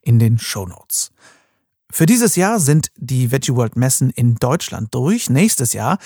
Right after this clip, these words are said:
geht es aber weiter. Also schaut gerne auf veggieworld punkt de vorbei, um zu sehen, wo die nächste Messe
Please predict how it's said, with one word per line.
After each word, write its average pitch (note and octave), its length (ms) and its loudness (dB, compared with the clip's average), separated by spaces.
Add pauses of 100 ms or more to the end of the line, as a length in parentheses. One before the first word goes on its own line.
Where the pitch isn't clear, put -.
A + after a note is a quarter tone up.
(320)
geht C#3+ 180 0
es D#3 120 0
aber A#2+ 340 0
weiter. C3+ 280 0
Also A#2+ 160 -2
schaut C#3 260 -2
gerne F3 400 2 (180)
auf C3+ 300 0
veggieworld B2+ 480 0
punkt C3+ 240 0
de C3 220 -4
vorbei, A#2 440 -4
um B2 160 0
zu B2 140 -4
sehen, A#2 320 0
wo B2 100 -2
die A#2 120 0
nächste A#2 320 -2
Messe B2 320 0